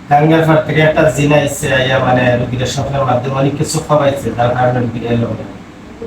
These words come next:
কিছু কথাও পায় না। একটা হিন্দু জিন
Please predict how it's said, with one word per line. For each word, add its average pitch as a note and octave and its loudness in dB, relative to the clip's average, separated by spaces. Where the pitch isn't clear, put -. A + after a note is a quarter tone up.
কিছু C#3 -2
কথাও D#3 2
পায় C#3+ 2
না। C#3+ 4
একটা C#3+ 0
হিন্দু D3+ 4
জিন D#3+ 0